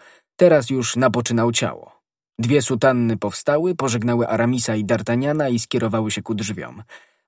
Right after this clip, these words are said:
Bazin, który stał tam i słuchał tego sporu z pobożną radością, poskoczył ku nim, wziął brewiarz proboszcza i mszał jezuity i szedł przed nimi w postawie pełnej szacunku, torując im drogę.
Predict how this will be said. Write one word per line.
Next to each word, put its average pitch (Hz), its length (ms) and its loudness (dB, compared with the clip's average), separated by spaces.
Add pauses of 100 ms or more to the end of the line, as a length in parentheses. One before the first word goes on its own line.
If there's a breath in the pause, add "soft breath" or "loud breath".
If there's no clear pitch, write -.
Bazin, 180 360 2
który 143 240 -2
stał 170 280 0
tam 160 260 -2
i 123 140 -4
słuchał 139 320 0
tego 110 240 -2
sporu 127 340 0
z - 80 -4
pobożną 117 540 0
radością, 180 580 -2 (360 loud breath)
poskoczył 123 500 2
ku 120 140 -2
nim, 175 380 -2
wziął 127 280 4
brewiarz 117 460 0
proboszcza 151 540 0
i 131 100 -2
mszał 117 420 0
jezuity 123 580 0 (380 soft breath)
i 117 100 0
szedł 175 260 4
przed 127 280 0
nimi 135 240 0
w - 60 -10
postawie 120 400 -2
pełnej 117 300 0
szacunku, 113 640 -2
torując 110 460 0
im 113 120 0
drogę. 113 380 -4